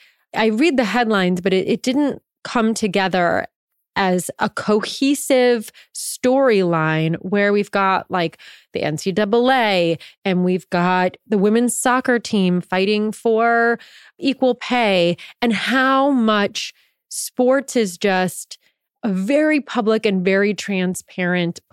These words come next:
place that is really where we're fighting at The Second Shift, but also in the workplace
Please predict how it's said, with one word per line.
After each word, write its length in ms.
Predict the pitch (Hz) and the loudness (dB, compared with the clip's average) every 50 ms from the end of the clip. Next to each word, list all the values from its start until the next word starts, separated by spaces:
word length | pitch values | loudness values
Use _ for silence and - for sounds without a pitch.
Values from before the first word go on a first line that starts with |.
| _ _ | _ _
place 480 | 202 190 180 175 170 - - - - - - - _ _ - | 0 0 0 0 -2 -4 -6 -12 -18 -20 -20 -20 _ _ -2
that 220 | 208 208 208 - _ _ _ _ _ _ _ _ _ _ | -2 -2 -2 -4 _ _ _ _ _ _ _ _ _ _
is 220 | - 262 233 196 202 | -2 0 0 0 0
really 320 | 220 277 302 320 294 247 | 0 2 2 2 2 2
where 320 | 226 196 220 226 220 220 214 | 2 2 2 4 4 2 2
we're 200 | 208 214 208 196 | 2 2 0 0
fighting 600 | - - 202 196 196 202 196 190 185 190 175 - _ _ _ _ _ _ | 0 0 0 2 2 2 2 2 0 -2 -4 -6 _ _ _ _ _ _
at 140 | - 175 - | -10 -8 -8
The 40 | 170 | -8
Second 320 | - 175 - 190 185 180 | -8 -6 -4 -4 -4 -2
Shift, 400 | - - 294 285 262 - - - | 0 2 2 2 2 0 -2 -2
but 120 | - 226 | 0 2
also 500 | 226 226 220 220 - 240 220 220 214 208 - - _ _ _ _ | 4 2 2 2 2 2 4 4 4 2 0 -2 _ _ _ _
in 220 | - 226 220 214 220 | -2 0 2 2 2
the 80 | 220 | 2
workplace 640 | 208 190 208 208 202 - - 220 202 190 185 180 - | 2 2 2 2 0 -2 -2 0 2 2 0 0 -4